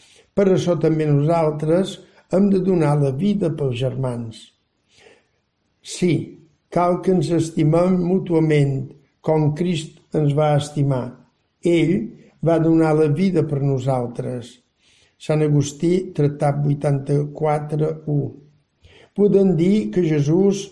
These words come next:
és la porta que obre ell mateix i ens va al davant amb la seva paraula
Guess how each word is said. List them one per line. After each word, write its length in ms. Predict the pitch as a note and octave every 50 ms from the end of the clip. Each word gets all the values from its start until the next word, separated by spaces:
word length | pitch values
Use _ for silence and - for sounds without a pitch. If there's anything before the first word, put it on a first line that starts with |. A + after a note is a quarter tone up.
| - -
és 160 | D3 C#3+ -
la 160 | F3 E3 E3+
porta 560 | D3+ - D#3+ D#3+ E3 E3+ E3+ - - F#3+ F3+ F#3+ G3 G3 - - - _ _ _ _ _ -
que 80 | -
obre 560 | E3 D#3+ E3 E3 E3+ D#3+ D#3+ E3+ E3 E3 E3 E3 -
ell 220 | F3 F#3 F#3+ F#3+ F#3
mateix 600 | F3 E3+ - - E3 D#3 D3+ D#3+ F#3 F#3 F3+ - - - - _ _ -
i 120 | F3+ F3 F3+
ens 160 | E3+ D#3 D3+
va 140 | E3+ E3 E3+
al 140 | E3 D#3 D3
davant 460 | C#3+ C#3+ C#3 D3+ D#3 E3 E3+ F3+ F#3 F#3 F3+ E3+
amb 160 | D3+ D3 D3
la 80 | C#3+
seva 320 | D3 - E3 D#3+ D#3 D3 D3
paraula 680 | - D3+ C#3+ C#3+ D3+ E3+ E3+ E3+ F3 F3 E3+ E3+ F3